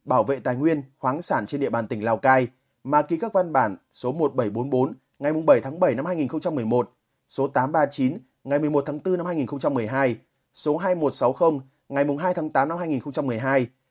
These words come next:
số ba tám không năm ngày mùng ba tháng mười hai năm hai nghìn không trăm mười hai, giấy chứng nhận đầu tư số một hai một hai một không không không ba năm tám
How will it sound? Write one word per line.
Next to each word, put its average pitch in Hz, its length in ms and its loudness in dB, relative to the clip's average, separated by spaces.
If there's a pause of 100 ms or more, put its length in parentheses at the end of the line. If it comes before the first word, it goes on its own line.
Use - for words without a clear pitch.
(120)
số 135 200 -2
ba 156 180 4
tám 135 240 0
không 151 200 -4
năm 147 180 2 (260)
ngày 139 160 0
mùng 139 140 0
ba 160 140 4
tháng 160 140 -6
mười 147 120 -2
hai 139 160 0
năm 143 100 -2
hai 151 100 -2
nghìn 123 120 -2
không 135 120 -8
trăm 143 120 0
mười 123 100 0
hai, 131 320 2 (500)
giấy 147 260 4
chứng 180 200 -2
nhận 202 140 2
đầu 127 240 0
tư 156 260 4 (300)
số 135 220 0
một 175 260 4
hai 151 300 2 (100)
một 127 220 -2
hai 143 280 4 (320)
một 135 240 2
không 170 200 -2
không 160 180 -2
không 156 240 2 (260)
ba 143 180 2
năm 143 220 -2
tám 127 260 4